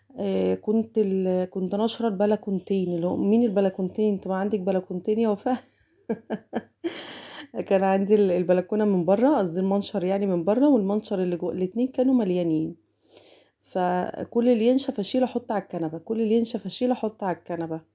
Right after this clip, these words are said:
فالنهاردة بقى كنت محتاجة إن أنا أغسل، عندي غسيل.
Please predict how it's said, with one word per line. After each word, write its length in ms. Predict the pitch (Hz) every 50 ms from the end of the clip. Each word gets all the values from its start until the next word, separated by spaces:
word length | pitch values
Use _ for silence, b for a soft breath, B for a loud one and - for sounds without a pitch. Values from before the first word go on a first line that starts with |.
| B B B B B B B B B B _ -
فالنهاردة 840 | - - 196 185 180 180 170 - - 196 190 196 208 208 208 214
بقى 120 | 220 233 226
كنت 280 | - 233 220 220 -
محتاجة 380 | 214 196 - - - 208 202 226
إن 100 | 226 233
أنا 140 | 247 254 277
أغسل، 420 | 277 - - - - - 202 196 190
عندي 280 | 190 196 196 202 220 208
غسيل. 520 | 208 196 - - 269 262 247 - -